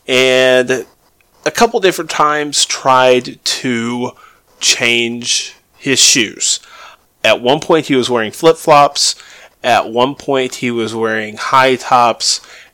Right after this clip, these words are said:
and when the episode ended, I believe he was wearing a pair of cowboy boots. I think I've covered everything, and guys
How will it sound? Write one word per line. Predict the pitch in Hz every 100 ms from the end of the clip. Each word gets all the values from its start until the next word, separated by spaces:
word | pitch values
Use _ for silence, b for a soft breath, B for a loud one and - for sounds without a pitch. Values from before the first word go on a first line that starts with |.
| -
and | 123 123 117 117 113
when | 123 120
the | -
episode | 185 185 - 131
ended, | 123 131 135 135 -
I | - 123
believe | 127 120 120 139 180 190 175
he | 170
was | 151 135
wearing | 131 131 117
a |
pair | 113 135 113
of | 113
cowboy | - - 107 98 -
boots. | - - - - - B B B B B _
I | 131
think | - - 285
I've | 240 160
covered | - 175 165
everything, | 160 151 143 160 151 151 151 B B B B B _ _ _
and | 139 135
guys | 139 135 131 127 -